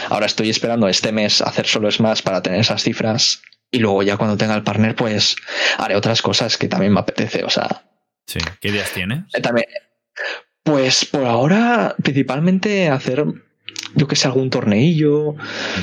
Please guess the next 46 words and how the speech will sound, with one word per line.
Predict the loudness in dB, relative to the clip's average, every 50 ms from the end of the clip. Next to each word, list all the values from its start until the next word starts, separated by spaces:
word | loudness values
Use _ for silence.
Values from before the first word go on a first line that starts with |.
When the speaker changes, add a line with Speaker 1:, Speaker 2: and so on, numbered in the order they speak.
| -6 -4 -2
Speaker 1:
O, | 0 0 2 2 2 2 2 2 2 2 0 0 2 2 2 2 2 0 -4 -10 -14 -14 -8 -6
porque | -4 -2 -2
también, | -2 0 0 0 0 0 -2 -2 -4 -6 -6 -4
cuando | -4 -2 -2 -2
tenga | -2 0 0 0
partner, | 0 0 0 0 0 0 0
también | -2 -2 0 0 0
eso | 0 0
significará | 0 -2 -2 -2 -2 -2 -2 -2 0 0 0 -2
que | -2 -2
con | -2 0 2 2 2 2 2
los | 2 0 2 0
subs | 0 0 0 -2
y | -2
tal | 0 0 0 0
ganaré | 0 0 2 2
más | 2 2 2 2
dinero. | 2 2 2 2 2 2 0 -2 -6 -14 _ _ _ _ _ _
Entonces | -4 -2 -2 -2 0 0 0
así | 0 0 0
con | 0 0 0
ese | 0 0 0
dinero | 2 2 2 2 2 2 2
lo | 0 0
puedo | 0 2 2
invertir | 2 2 2 2 0 -2
para | -2 0 0 0 0
premios | 0 -2 0 0 0 0 0 0 0 0 0
y | 0
cosas. | 0 0 0 0 -2 -2 -2 -2 -2 -4
Speaker 2:
Mm. | -4 -6 -8 -10 -14 _ _ _ -20 -20 -20 _ _ -6
Eso, | -6 -4 -2 -4 -4 -4 -6 -2
no | 0 0
Speaker 1:
Y | 2
Speaker 2:
sé, | 2 2 2 4 4 2 2 0 -2 -6 -8 _ _ -6
no | -4 -4
sé | -4 -4
si | -6 -8 -6
puedes | -6 -4 -2
Speaker 1:
Dime. | 0 0 0
Speaker 2:
hablar | -2 -4 -4 -6 -6 -8
de | -8 -8
la | -8 -8 -10
parte | -12 -10 -6 -6
de | -6 -6
dinero, | -6 -8 -8 -10 -10 -10 -12 -16 -18